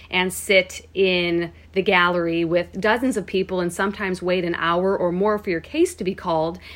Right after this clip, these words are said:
and then it might be over in fifteen minutes. Now you go into a Zoom waiting room, and while you're waiting, you can do other things. And a lot of people like that. So it doesn't appear that Zoom is going anywhere,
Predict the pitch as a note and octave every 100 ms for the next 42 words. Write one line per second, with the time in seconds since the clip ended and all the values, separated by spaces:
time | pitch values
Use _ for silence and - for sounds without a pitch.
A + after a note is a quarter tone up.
0 | - G3 G#3 G#3+ G#3+ F#3+ F3+ F#3+ E3+ E3+
1 | F3 D#3+ - F3 - - D#3+ E3+ D#3+ -
2 | - - - - - G3+ A#3 D4 A3 F3
3 | F3+ G3 G3 G3+ G3 G3 - G3+ F3+ E3
4 | F3 F#3+ F#3 E3+ F3 G3+ E3+ D#3+ E3 D3+
5 | E3+ F#3+ - - G3 G3+ F#3 F#3+ F#3+ G3+
6 | A3 F#3+ F3 E3 E3 F#3 G3+ G#3 G3+ G3
7 | F3+ E3 D#3+ D3+ - C#3+ F#2+ - - -
8 | - - G3+ G3 G3 G3 F#3+ F#3+ F#3+ -
9 | - G3 E3 D#3 D#3 D#3 - F#3+ A#3+ D#4
10 | - E3 D3+ - - - A3 A3 A3 -
11 | - C4+ C#4+ D4 F4+ E4 - - A#3 A3+
12 | G3 E3 E3+ G3+ G#3 E3+ D#3 F3+ F3+ G#3+
13 | A#3+ B3 C#4 C4+ C4+ D4